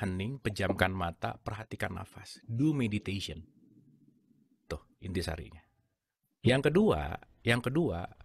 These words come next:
perbanyak senyum. Dah, itu yang nomor dua. Yang ketiga, terima apapun, banyak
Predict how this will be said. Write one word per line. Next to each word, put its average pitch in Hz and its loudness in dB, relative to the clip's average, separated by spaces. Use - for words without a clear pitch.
perbanyak 117 2
senyum. 113 0
Dah, 101 2
itu - -8
yang 95 -4
nomor 85 -8
dua. - -16
Yang 135 8
ketiga, 107 0
terima 175 6
apapun, 127 2
banyak 147 4